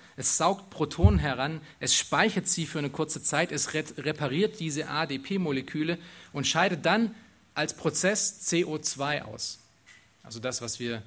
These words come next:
ausatmen. Wenn ihr euch daran jetzt erinnert, das ist vielleicht eine verrückte Idee, aber wenn ihr ausatmet, atmet, atmet ihr das direkte Resultat von diesen Motoren aus,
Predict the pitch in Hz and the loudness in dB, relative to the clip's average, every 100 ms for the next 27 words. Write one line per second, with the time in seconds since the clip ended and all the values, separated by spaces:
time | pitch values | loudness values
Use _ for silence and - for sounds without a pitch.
0 | - - 156 165 131 123 - 117 - _ | -14 0 4 4 2 -6 -10 -14 -16 _
1 | _ _ _ _ _ _ _ _ - 127 | _ _ _ _ _ _ _ _ -10 -6
2 | 127 120 135 123 131 120 131 139 170 170 | -4 -4 -4 -4 -4 -4 -4 -2 -2 -2
3 | - - 117 135 135 123 120 117 - 135 | -6 -10 -8 -6 -6 -6 -6 -10 -8 -10
4 | 127 120 143 160 120 117 117 135 120 120 | -8 -8 -4 -4 -4 -6 -4 -4 -2 -2
5 | 170 175 123 123 127 - - 160 151 143 | -2 -2 -4 -8 -10 -8 -6 -6 -6 -12
6 | 139 - 156 175 139 123 131 131 - - | -10 -6 -6 -4 -8 -6 -8 -8 -14 -20
7 | _ _ _ 131 - 135 117 170 175 139 | _ _ _ -8 -6 -4 0 -2 -2 -4
8 | 156 - 135 143 143 - 151 139 139 139 | -2 -4 -6 -6 -6 -6 -4 -4 -4 -4
9 | 135 131 - 135 120 120 - - | -4 -6 -8 -8 -8 -10 -14 -16